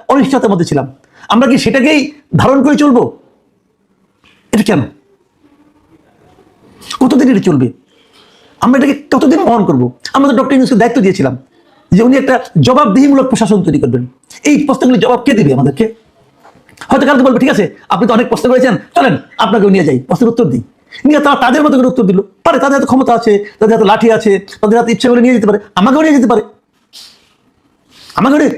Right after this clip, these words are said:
এতে কিছু যায় আসে না। কিন্তু আমি একা মাসুদ কামাল আমার কি হলো না হলো, এক আনিস আলমগীরের কি হলো না হলো, কিছু যায় আসে না। কিন্তু এগুলো উদাহরণ তৈরি করে, এগুলো সরকারের ইমেজকে নিয়ন্ত্রণ করে, সরকারের ইমেজকে প্রকাশ করে,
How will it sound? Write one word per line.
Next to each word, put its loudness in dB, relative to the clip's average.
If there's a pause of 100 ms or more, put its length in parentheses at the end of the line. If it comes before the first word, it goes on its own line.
এতে 0
কিছু 2
যায় 0
আসে 0
না। 0
কিন্তু -2 (200)
আমি 2
একা 0
মাসুদ -2
কামাল 0
আমার 0
কি 2
হলো 2
না 0
হলো, 0 (160)
এক 0
আনিস 0
আলমগীরের 0
কি 0
হলো 2
না 0
হলো, -2 (140)
কিছু 2
যায় 2
আসে 0
না। -2 (280)
কিন্তু 0
এগুলো 0 (240)
উদাহরণ 0
তৈরি 0
করে, -10 (1040)
এগুলো 0
সরকারের 0
ইমেজকে 0 (460)
নিয়ন্ত্রণ 2
করে, -6 (480)
সরকারের 0
ইমেজকে 2
প্রকাশ 0
করে, -4